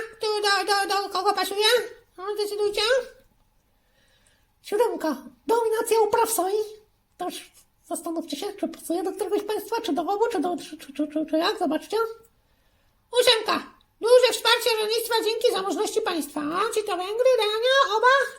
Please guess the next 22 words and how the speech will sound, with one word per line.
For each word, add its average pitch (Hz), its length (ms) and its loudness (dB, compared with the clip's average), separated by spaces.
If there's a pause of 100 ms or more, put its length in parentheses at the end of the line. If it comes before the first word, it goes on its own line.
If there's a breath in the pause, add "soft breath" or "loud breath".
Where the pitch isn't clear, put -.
Czy 381 100 -10
może 370 120 -8
żaden? 415 520 -2
A, 453 640 4
a, - 20 0
ja 392 180 0
już 440 100 -2
tutaj 415 200 -2
wypatruję 427 420 0
waszych 440 240 0
odpowiedzi 440 360 -2 (120)
w - 20 -12
komentarzach 453 440 -2
pod 466 160 -4
tym 466 140 -6
filmem. 523 300 4 (1900)
No, 359 160 -8
dziewiątka. 311 440 -6
Dominacja 349 720 -2
małych 339 360 0
gospodarstw 285 640 -4 (120)
rolnych. 294 580 -2